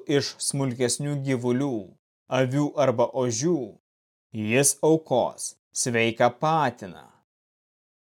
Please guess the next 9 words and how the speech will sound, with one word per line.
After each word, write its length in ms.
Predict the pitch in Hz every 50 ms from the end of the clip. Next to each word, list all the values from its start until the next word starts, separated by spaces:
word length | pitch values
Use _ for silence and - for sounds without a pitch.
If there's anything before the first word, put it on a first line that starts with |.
| _ _ _ _ _ _ -
Papjaus 640 | 135 131 127 - 123 117 107 110 113 127 143 139 - - -
jį 420 | 151 139 131 113 104 95 - - _ _ _ _ _ -
aukuro 560 | 143 139 139 143 139 - - 156 143 143 139 - -
šiaurinėme 760 | - - - - 139 135 127 120 120 120 123 120 120 120 120
šone, 640 | 117 - - - 147 143 139 127 110 98 90 82 69 - - _ _ _ _ _ _ _ _ _ _ _ _ 117
Viešpaties 840 | 110 107 117 123 123 127 123 - - 135 127 135 131 123 - - -
akivaizdoje. 960 | - 143 135 131 - - - 160 147 135 123 117 107 92 107 98 92 80 69 57 - - _ _ _ _ _ _ _ _ _ _ -
Jo 240 | 123 123 120 117 110
kraują 640 | - - 113 113 110 117 135 147 139 123 98 76